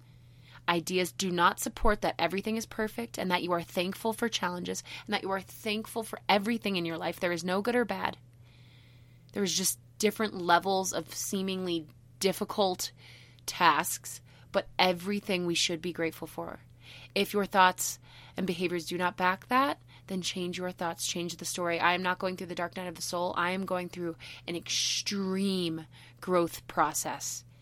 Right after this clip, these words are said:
that I am going to be so grateful for on the other side of this, so that I'm grateful now. I'm grateful now for it. I trust it now. You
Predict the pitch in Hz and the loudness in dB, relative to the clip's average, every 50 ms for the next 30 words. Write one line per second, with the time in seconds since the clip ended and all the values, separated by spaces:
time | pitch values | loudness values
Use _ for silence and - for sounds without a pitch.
0 | - - - - - - - 175 175 175 175 175 180 170 175 175 175 165 - - | -20 -20 -20 -20 -12 -4 2 6 6 6 6 4 2 0 0 0 0 -2 -6 -6
1 | 160 165 160 - - - 180 175 165 185 175 175 - - 185 170 - - 180 175 | -6 -6 -4 -4 -2 0 0 0 0 -2 -4 -4 -4 -4 -4 -4 -2 -2 0 2
2 | 175 180 180 175 185 185 185 190 185 - 208 196 196 202 185 208 214 - - 185 | 4 4 4 4 2 0 0 0 0 0 0 0 0 0 -2 -4 -6 -4 -4 -4
3 | 170 170 175 175 180 190 202 196 220 226 226 - 220 196 175 170 170 196 214 - | -2 0 0 0 0 -2 -2 -2 -2 -4 -4 -4 -6 -6 -4 -4 -4 -4 -4 -4
4 | - - 175 185 202 202 - 220 233 - 240 214 185 190 214 240 - - - - | -4 -2 -2 -2 -2 0 -2 -4 -4 -2 -2 0 2 2 2 0 -2 -6 -8 -8
5 | - - - - - - - - - - - - 180 190 - - - - - 190 | -8 -8 -12 -14 -18 -20 -20 -18 -16 -10 -6 -4 -4 -4 -2 -4 -6 -4 -2 -2
6 | 185 185 - - - - 202 - - 175 170 165 160 - - - - - - - | -2 -2 -2 -4 -4 -4 -4 -4 -4 -6 -8 -8 -8 -10 -14 -20 -20 -20 -20 -20
7 | - - - - - - - - - - - - - - - - - 175 185 190 | -20 -20 -20 -20 -20 -20 -20 -20 -20 -20 -20 -20 -20 -20 -18 -12 -8 -4 -2 -2
8 | 196 196 202 214 220 214 | 0 0 0 -2 -2 -4